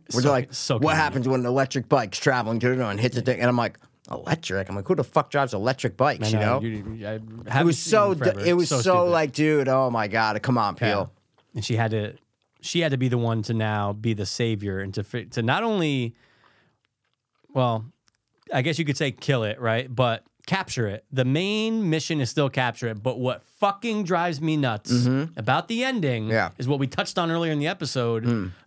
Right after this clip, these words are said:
Speaker 2: of wouldn't believe it, doesn't matter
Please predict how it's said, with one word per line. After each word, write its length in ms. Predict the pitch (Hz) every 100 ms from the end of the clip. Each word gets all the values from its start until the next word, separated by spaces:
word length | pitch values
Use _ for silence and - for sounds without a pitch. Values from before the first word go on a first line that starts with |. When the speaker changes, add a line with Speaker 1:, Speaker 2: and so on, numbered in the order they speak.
| -
Speaker 2:
of 520 | 135 131 127 123 120 - _ _ -
wouldn't 280 | 131 175 175
believe 300 | 170 170 160
it, 160 | 147
doesn't 260 | 143 139 135
matter 440 | 123 107 95 110